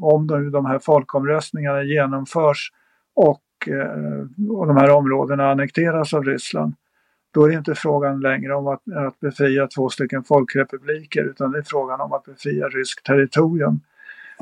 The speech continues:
Eh, och då kommer så att säga det här, eh, då får det här kriget en annan dimension.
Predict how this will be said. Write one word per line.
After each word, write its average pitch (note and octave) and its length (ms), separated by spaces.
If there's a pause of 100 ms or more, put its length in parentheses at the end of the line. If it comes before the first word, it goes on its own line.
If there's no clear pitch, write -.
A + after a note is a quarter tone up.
(160)
Eh, D3 720
och F#3+ 240
då D#3+ 340
kommer D3 360
så C3+ 140
att D3 80
säga C#3 180
det C3+ 120
här, C3 120
eh, D3+ 460 (540)
då D#3+ 220
får D#3 220
det D3 80
här C#3 180
kriget C#3 480
en D3 120
annan C3+ 300
dimension. C#3 640